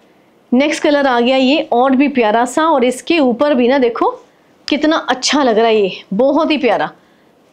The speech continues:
Actually ये सारे colors हैं इसके ऊपर, इस वजह से सुंदर लग रहा है, और साथ में लटकन्स के साथ और भी beautiful लग रहा है।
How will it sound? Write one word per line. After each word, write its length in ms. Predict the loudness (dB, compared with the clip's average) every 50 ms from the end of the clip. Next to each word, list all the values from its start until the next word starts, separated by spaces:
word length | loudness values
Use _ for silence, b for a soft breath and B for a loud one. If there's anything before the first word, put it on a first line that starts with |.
| _ -8
Actually 400 | -6 -6 -4 -4 -2 0 0 2
ये 380 | 2 2 2 2 0 0 -4 -6 -12 -20 -20 _ _ _ _ -20 -20 -20 _ _ _ _
सारे 440 | -10 -6 -2 -2 0 0 0 0 0
colors 340 | 0 0 2 2 2 2 0
हैं 120 | 0 0
इसके 180 | -2 -2 -2 -2
ऊपर, 180 | -2 0 0
इस 200 | -2 -2 -2 -2
वजह 180 | -2 0 0 0
से 160 | 0 -2 -2
सुंदर 340 | -2 -2 -2 0 0 0 0
लग 160 | 0 0 0
रहा 120 | 0 0 0
है, 60 | 0
और 80 | 0
साथ 280 | 0 -2 -2 -2 0 0
में 80 | 0 0
लटकन्स 500 | 0 0 -2 -2 -2 -2 -2 -2 -2 -2
के 100 | -4 -2
साथ 260 | -2 -2 -2 0 0
और 180 | 0 0 0
भी 100 | 0 0
beautiful 360 | 0 0 0 0 -2 -2 -2 0
लग 160 | 0 2 0
रहा 120 | 0 0
है। 120 | -2 -4